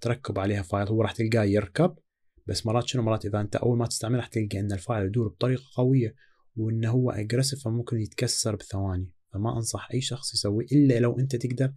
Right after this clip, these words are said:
تتحكم بالسرعة مال اللو سبيد، وهاي طبعا، آه، تكون بكراسي طبعا متطورة وهاي الشغلات. فنفس الشيء عندنا رابر ستوبر. لاحظوا وياي هذا الخط اللي قلت لكم عليه يراويك الدوران، وهاي الشغلات اللي ممكن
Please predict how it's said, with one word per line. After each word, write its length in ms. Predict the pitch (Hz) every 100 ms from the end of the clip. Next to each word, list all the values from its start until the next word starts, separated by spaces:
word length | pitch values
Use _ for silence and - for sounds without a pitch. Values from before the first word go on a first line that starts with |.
| - _ -
تتحكم 760 | 120 - 123 135 - 104 95
بالسرعة 1080 | 98 98 95 - - - - 185 185 151 151
مال 260 | 139 139
اللو 260 | 135 110 107
سبيد، 360 | - - 110 104
وهاي 160 | 113
طبعا، 300 | 113 104 110 - - _ - -
آه، 120 | -
تكون 300 | - 123 110
بكراسي 1120 | 101 104 104 110 - - 98 - 110 104 - 101
طبعا 220 | 98 98
متطورة 540 | 98 - 101 98 98
وهاي 200 | 90 92
الشغلات. 420 | 90 101 98 104 - - - -
فنفس 460 | 190 190 175 156 -
الشيء 260 | - 117
عندنا 300 | 107 117 135 - - -
رابر 240 | 110 107 104
ستوبر. 320 | - 127 123
لاحظوا 240 | 110 110
وياي 120 | 113
هذا 220 | 110 113 107
الخط 340 | - 113 -
اللي 100 | 92
قلت 120 | -
لكم 200 | 104 98
عليه 260 | 95 147 160 _ _ _ _ - - _ _
يراويك 460 | 110 104 107 107 -
الدوران، 600 | 90 90 92 107 151 165 - _ _ _ _ _ _ _ _ _ -
وهاي 200 | 139 143
الشغلات 480 | 139 120 117 120 110
اللي 120 | 110
ممكن 360 | 113 117 127